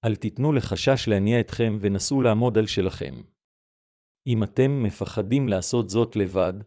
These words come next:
פנו לחברה שתלווה אתכם לאורך הדרך.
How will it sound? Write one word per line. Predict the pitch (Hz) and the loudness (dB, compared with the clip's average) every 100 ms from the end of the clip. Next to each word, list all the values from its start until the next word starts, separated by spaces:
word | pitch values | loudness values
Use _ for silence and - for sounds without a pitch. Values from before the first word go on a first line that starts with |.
| _ _ _ | _ _ _
פנו | - 107 147 | -4 0 0
לחברה | 135 - 95 101 131 | 0 -2 -2 0 0
שתלווה | - - 107 95 135 | -2 -2 0 2 2
אתכם | 127 - 143 139 | 2 -2 -2 0
לאורך | 120 113 113 - | 2 2 2 0
הדרך. | 95 87 69 58 - | -2 -2 -2 -8 -16